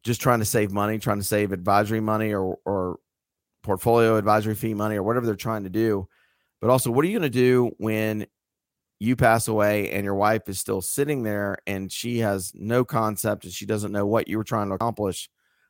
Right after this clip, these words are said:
from a financial management perspective? If you've got, if you're in that situation where you're managing your own portfolio and you want to talk to somebody who's gonna be very fee efficient, market efficient, and tax efficient with your hard earned and hard saved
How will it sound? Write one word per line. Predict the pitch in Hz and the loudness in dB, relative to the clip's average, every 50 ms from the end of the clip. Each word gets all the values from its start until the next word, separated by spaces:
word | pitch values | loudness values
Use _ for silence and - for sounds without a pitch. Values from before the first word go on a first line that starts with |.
| _ | _
from | - 107 104 | -4 -2 -2
a | 101 | -2
financial | 92 - 107 107 104 101 95 107 104 | 2 2 2 2 2 -2 -4 -6 -4
management | 98 104 117 120 117 - 92 - - | -2 -2 -2 -2 -2 -6 -10 -10 -10
perspective? | 92 87 - - - 78 80 - - - - _ _ _ _ _ _ _ _ _ _ _ _ _ - | -10 -10 -10 -8 -10 -10 -10 -12 -18 -20 -20 _ _ _ _ _ _ _ _ _ _ _ _ _ -2
If | 110 107 - - | -2 -2 0 0
you've | 131 151 160 165 143 - | 2 2 2 2 0 2
got, | - 135 127 127 123 - - | 4 6 8 8 6 4 2
if | 120 110 | -4 0
you're | 127 156 170 | 2 4 4
in | 165 | 4
that | 147 127 - | 2 0 2
situation | - 127 113 - 117 113 110 110 107 | 0 -2 2 2 2 2 2 0 -2
where | 104 | 0
you're | 120 123 | 0 0
managing | 117 113 113 113 113 110 95 101 107 104 | 0 0 0 0 0 -2 -2 -4 -4 -2
your | 101 101 104 104 | 0 0 0 0
own | 104 104 107 95 | 0 -2 -4 -2
portfolio | - 101 101 - - 113 113 113 104 101 98 95 92 92 - _ _ _ _ _ _ _ _ _ _ _ - | -2 -4 -2 0 2 2 4 4 4 2 2 0 0 -2 -6 _ _ _ _ _ _ _ _ _ _ _ -6
and | 98 95 | -4 -2
you | 101 120 120 | 0 0 2
want | 120 120 120 113 107 - - _ | 2 2 2 2 2 0 -4 _
to | - 107 | -8 -6
talk | 98 - 113 107 104 - | -2 0 0 0 0 -4
to | 101 | -8
somebody | 101 - 107 110 107 | -6 -4 -4 -4 -4
who's | 98 92 | -4 -6
gonna | - 101 101 | -6 -6 -4
be | 101 | -2
very | 101 101 92 90 | -2 -2 -4 -4
fee | - - 120 120 | -4 -4 -2 -2
efficient, | 113 110 - 113 104 - 110 98 - | 0 0 -2 -4 -4 -4 -8 -8 -4
market | 87 101 101 104 - 95 | 0 0 0 0 0 -4
efficient, | 92 - 98 95 - - 101 95 82 - _ _ _ _ | -4 -2 -4 -4 -4 -4 -6 -6 -8 -12 _ _ _ _
and | 87 92 95 95 90 90 - | -8 -6 -4 -4 -6 -6 -8
tax | - - 107 110 113 - - | -2 0 0 0 0 -2 -4
efficient | 107 - - 98 - - 92 - - | -4 -4 -4 -4 -4 -4 -6 -6 -2
with | 92 101 101 101 98 90 - - _ _ _ _ _ _ _ _ | 0 2 2 2 0 -2 -4 -12 _ _ _ _ _ _ _ _
your | - - 104 | 0 0 0
hard | 92 87 113 117 113 110 107 92 | 2 6 6 8 8 8 6 4
earned | - 87 104 104 104 104 | 4 4 4 4 2 0
and | 101 90 | -2 -4
hard | 95 98 107 104 101 95 | 0 2 2 2 2 0
saved | 90 - - 104 104 101 87 95 | -2 0 2 2 2 2 0 -4